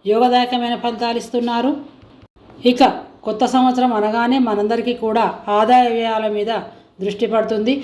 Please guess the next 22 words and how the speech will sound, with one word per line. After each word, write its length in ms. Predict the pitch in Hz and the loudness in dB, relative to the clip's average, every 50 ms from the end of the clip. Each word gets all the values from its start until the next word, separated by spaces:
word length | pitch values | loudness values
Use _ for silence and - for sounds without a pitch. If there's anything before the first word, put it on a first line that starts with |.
| - - - - - 214 | -8 -16 -20 -6 -2 -2
ఇక 100 | 208 214 214 185 190 214 226 | 0 0 0 0 2 2 4
ఈ 20 | 247 262 262 | 4 6 6
రాశి 240 | 240 226 - 233 208 208 | 4 2 0 -2 -2 -2
వారికి 360 | 196 196 190 190 185 226 202 - - - - _ _ _ _ _ _ _ _ _ _ _ _ _ - - - _ _ - 208 202 214 | 0 0 -2 -2 -4 -6 -6 -6 -8 -12 -20 _ _ _ _ _ _ _ _ _ _ _ _ _ -20 -20 -20 _ _ -2 0 2 4
ఆదాయము 420 | 233 233 254 254 262 254 233 208 185 - 208 | 6 6 6 6 6 4 0 -4 -6 -4 -4
పదకొండు, 480 | 208 214 214 226 233 233 233 240 269 294 285 - - _ _ - 185 | -4 -2 -2 -4 -4 -4 -4 -4 -4 -4 -6 -10 -16 _ _ -4 -2
వ్యయము 340 | 208 214 233 247 254 269 247 190 185 185 196 | 0 2 4 4 4 2 0 0 0 0 0
ఐదు, 180 | 208 202 233 254 302 - - - - - 202 208 | 2 2 2 2 0 -2 -6 -12 -16 -6 -2 0
రాజపూజ్యము 680 | 208 220 226 254 247 254 262 247 247 247 240 220 208 185 185 196 | 0 2 2 0 0 0 -2 -2 0 0 0 0 2 2 4 4
ఏడు, 200 | 208 214 233 247 269 285 - - - _ _ - | 4 2 2 0 0 -2 -6 -12 -18 _ _ -2
అవమానము 580 | 208 214 226 226 247 247 233 220 220 226 240 233 175 - - - - - _ _ _ 190 | 0 2 2 4 2 2 2 0 -2 -2 -2 -2 -4 -6 -10 -16 -20 -20 _ _ _ 0
ఐదుగా 400 | 196 208 214 233 226 247 247 240 240 240 | 0 2 4 4 4 4 4 2 2 0
ఉన్నది. 300 | 233 240 233 220 277 320 - - - - _ - - - _ _ _ _ _ - | -2 -4 -2 -2 -2 -2 -2 -6 -12 -18 _ -20 -20 -20 _ _ _ _ _ 0
ఆదాయము 560 | 208 208 226 233 254 254 254 247 247 220 185 175 - - | 2 4 4 6 6 6 6 6 2 0 -6 -8 -8 -8
చక్కగా 360 | 220 214 214 233 226 233 233 208 202 | -8 -6 -4 -4 -2 -2 -2 0 0
బాగున్నది, 500 | 202 202 208 220 226 226 226 226 240 285 - - - - - _ _ 196 220 | -2 -2 -2 -2 -4 -4 -4 -2 -2 -2 -2 -4 -8 -14 -20 _ _ 0 2
రాజపూజ్యం 600 | 226 240 240 262 247 247 247 226 196 233 214 202 208 | 2 4 4 2 0 0 -2 -2 0 -2 -2 -2 -2
కూడా 160 | 220 220 233 196 160 - 185 185 196 | -2 0 0 0 -2 -4 -6 -2 0
బాగున్నది. 460 | 202 208 208 208 208 220 214 240 294 285 - - - - - 214 214 | 0 0 0 0 0 0 0 0 0 -2 -4 -10 -18 -8 -4 -2 -2
ఎక్కడికి 320 | 214 - 277 269 262 254 240 | 2 2 2 2 2 2 2
వెళ్ళినా 260 | 220 214 208 226 226 190 - - - - 214 214 | 2 2 2 2 0 -2 -6 -10 -12 -6 -2 0
గౌరవించబడతారు. 920 | 233 226 226 214 208 196 180 202 190 180 175 165 - - 175 170 180 | 2 2 2 2 0 0 0 -2 -4 -4 -6 -8 -10 -14 -14 -14 -16